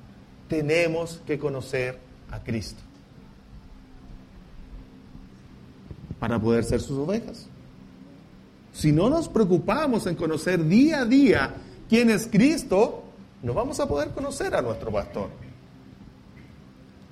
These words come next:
Pero hasta ahora, todo esto, recuerden,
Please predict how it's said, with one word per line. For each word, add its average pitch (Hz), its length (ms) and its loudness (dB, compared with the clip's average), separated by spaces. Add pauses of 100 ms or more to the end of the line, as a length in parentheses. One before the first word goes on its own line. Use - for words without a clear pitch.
(1080)
Pero 220 140 6
hasta 240 240 -6
ahora, 247 460 -2 (540)
todo 233 400 0
esto, 220 480 -2
recuerden, 135 640 -4